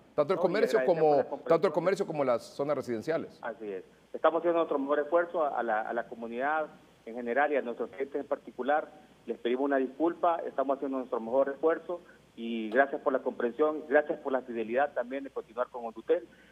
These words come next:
Speaker 2: y en las próximas horas estos servicios podrán estar restablecidos un cien por ciento nuevamente.
Speaker 1: Muchas gracias. Don Melvin Maldonado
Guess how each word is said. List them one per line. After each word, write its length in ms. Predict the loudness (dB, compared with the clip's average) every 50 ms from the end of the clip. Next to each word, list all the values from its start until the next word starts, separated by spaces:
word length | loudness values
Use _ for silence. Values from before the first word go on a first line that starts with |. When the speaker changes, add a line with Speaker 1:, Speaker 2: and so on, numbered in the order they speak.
| _ _
Speaker 2:
y 100 | 0 0
en 80 | 2 2
las 100 | 0 0
próximas 460 | 0 -2 0 0 0 0 0 0 2
horas 280 | 2 4 4 2 0 -2 -8 -18 -20 _ _ _
estos 220 | -6 -6 -6 -4 -4
servicios 380 | -4 -4 -2 -6 -8 -10 -4
podrán 240 | _ 0 0 0 0
estar 180 | 0 -2 -2 -2
restablecidos 540 | 0 0 0 0 0 -2 -2 -2 -2 -2
un 80 | -2 -2
cien 120 | -2 -2
por 200 | -2 -4 -8 -6
ciento 240 | -6 -6 -4 -4 -6 -4
nuevamente. 380 | -2 -4 -4 -4 -6 -10 -12 -18 -20 -20 _ _ _ -4
Speaker 1:
Muchas 160 | -2 0 2
gracias. 440 | 2 0 0 0 -4 -6 -6 -2 0
Don 220 | 0 2 2 2
Melvin 440 | 2 2 2 2 2 2 2 2 2
Maldonado 600 | 2 2 0 0 0 2 2 2 0 -2 -4